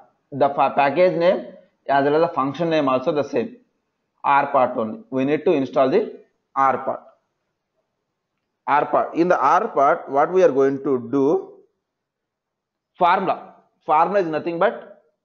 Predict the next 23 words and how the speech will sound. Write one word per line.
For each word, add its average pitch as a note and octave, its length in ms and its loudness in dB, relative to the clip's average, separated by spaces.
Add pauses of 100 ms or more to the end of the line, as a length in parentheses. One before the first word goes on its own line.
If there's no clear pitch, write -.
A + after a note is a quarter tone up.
here E3+ 220 -2
in D3 160 -6
the D3 100 -2
formula, D#3 760 -2 (120)
let B2 240 -8
me B2+ 180 -8 (120)
show A#2+ 140 -10
you B2 120 -6
this C3 240 -8
thing. D#3 300 -10 (2750)
Here D#3 180 -2
in D#3 120 -6
the D#3 80 -6
formula, E3 640 0
the C#3 80 -6
first D3 260 -10
one, D#3+ 180 -6
the C3+ 100 -4
formula D3 420 -2
is, C#3+ 280 -6 (540)
uh, C3+ 440 0
y C#3+ 280 0
tilde D#3 480 0